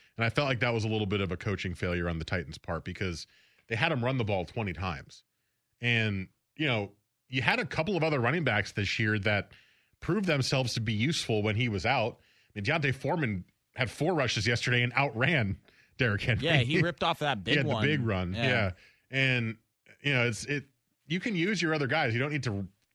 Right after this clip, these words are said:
Speaker 1: put twenty rushes right down Derrick Henry's throat in his first game back from a broken foot. I felt like that was kind of game mismanagement from the Titans. And, yeah, I mean, you mentioned Ryan Tannehill.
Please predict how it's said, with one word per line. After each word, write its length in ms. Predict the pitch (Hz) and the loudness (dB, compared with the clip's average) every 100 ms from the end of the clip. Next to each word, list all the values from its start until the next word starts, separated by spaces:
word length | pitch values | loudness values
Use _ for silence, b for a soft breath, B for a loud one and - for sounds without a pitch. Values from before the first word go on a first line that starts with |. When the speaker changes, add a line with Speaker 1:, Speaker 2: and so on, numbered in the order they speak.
| _ | _
Speaker 1:
put 300 | - 170 - | -4 -4 -4
twenty 320 | - 135 127 90 98 | -4 0 0 -2 -2
rushes 400 | 120 135 113 92 | -2 -2 -2 -2
right 240 | 104 110 - | -2 -2 0
down 220 | 117 104 | 0 2
Derrick 200 | 110 98 | 0 0
Henry's 260 | 113 95 | 0 0
throat 200 | - 117 | -2 -2
in 60 | 98 | -2
his 120 | 92 | -4
first 300 | - 113 104 | -4 -4 -2
game 160 | 107 92 | -2 0
back 300 | 104 98 - b b b b | 0 -2 -4 b b b b
from 100 | 107 | -4
a 40 | |
broken 320 | 104 104 92 | -2 -2 -4
foot. 220 | - 104 | -6 -2
I 80 | 98 | -2
felt 180 | 104 120 | -2 -2
like 120 | 107 | -2
that 120 | 104 | -2
was 100 | 92 | -2
kind 180 | - 101 | -2 -4
of 60 | 87 | -2
game 200 | 90 87 | -4 -4
mismanagement 500 | 82 - 87 80 82 | -6 -6 -8 -8 -10
from 120 | - | -12
the 60 | 82 | -12
Titans. 440 | - 80 78 - _ b b b 127 | -10 -10 -10 -16 _ b b b -2
And, 100 | 135 | 2
yeah, 200 | 131 127 | 2 2
I 20 | |
mean, 160 | 139 | 2
you 80 | 147 | 2
mentioned 280 | 151 135 117 | 0 0 0
Ryan 200 | 117 107 | 2 2
Tannehill. 500 | 117 113 104 104 95 | 2 2 2 0 0